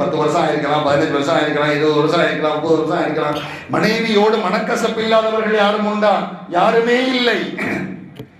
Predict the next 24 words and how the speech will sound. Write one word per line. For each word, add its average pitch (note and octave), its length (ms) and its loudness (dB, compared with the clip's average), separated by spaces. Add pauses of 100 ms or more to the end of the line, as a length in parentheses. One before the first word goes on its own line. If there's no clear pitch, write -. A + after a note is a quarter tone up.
(420)
யாருமே A3 380 0 (120)
இல்லை. A3 200 0 (1000)
அது D3 180 -2
அப்படித்தான். C4 560 0
அது G3+ 140 -4 (1080)
ரெண்டு F3+ 220 0
பேரும் A#3+ 220 2
ஒத்து C4 220 -2
போக B3 260 2
முடியாது, G3+ 420 0 (440)
ஆனால் B3 340 2
முடிந்த A#3+ 320 0
வரைக்கும் A3 400 0
ஒத்து G3 160 -4 (140)
போக G3 120 0 (120)
வேண்டும். D3+ 260 -2
அதற்கு E3 280 -2
பேர் D#3+ 180 0
தான் C3 180 -4
வாழ்க்கை. C3+ 300 -4 (760)
திருமணம் B3 440 4
என்பதை A#3+ 260 0 (100)
அனுசரித்துக் B3 560 0
கொள்வது. G#3 300 2